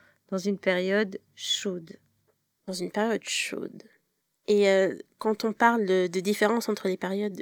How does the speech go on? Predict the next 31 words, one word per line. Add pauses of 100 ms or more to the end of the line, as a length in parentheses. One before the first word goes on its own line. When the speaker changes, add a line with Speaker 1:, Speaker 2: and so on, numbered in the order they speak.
Speaker 2:
glaciaires
et
les
périodes
chaudes, (340)
ce
sont
des
variations
de
température
de
l'ordre
de
combien
de
degrés ? (400)
Speaker 1:
Si
on
prend
une
moyenne
globale, (840)
la
différence
de
température
entre
une
période
glaciaire